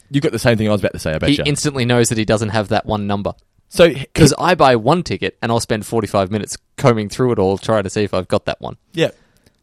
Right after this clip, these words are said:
Speaker 1: What I've got here, though, is he had fifty tickets. What, were they all the same numbers?
Speaker 2: How many num-, well, yeah, possibly. How
Speaker 1: Why
Speaker 2: many
Speaker 1: would you
Speaker 2: numbers
Speaker 1: buy
Speaker 2: are in
Speaker 1: fifty
Speaker 2: it?
Speaker 1: of the same numbers?
Speaker 2: Maybe you could have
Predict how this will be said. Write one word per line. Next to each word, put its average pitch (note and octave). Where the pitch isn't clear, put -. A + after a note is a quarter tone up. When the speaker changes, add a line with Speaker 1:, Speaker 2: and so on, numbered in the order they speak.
Speaker 1:
What D#3+
I've E3
got D3+
here, B2+
though, G2
is F2
he C3
had C3
fifty -
tickets. -
What, A#2
were A2+
they A2
all A2
the A2
same G#2+
numbers? D3
Speaker 2:
How A2+
many G2+
num-, F#2+
well, G2+
yeah, F#2+
possibly. F#2
How G#2+
Speaker 1:
Why A#2+
Speaker 2:
many C3+
Speaker 1:
would C#3+
you C#3
Speaker 2:
numbers -
Speaker 1:
buy C#3
Speaker 2:
are -
in -
Speaker 1:
fifty C#3+
Speaker 2:
it? -
Speaker 1:
of B2
the A#2
same B2
numbers? A#2+
Speaker 2:
Maybe G#2
you A2+
could G#2+
have G#2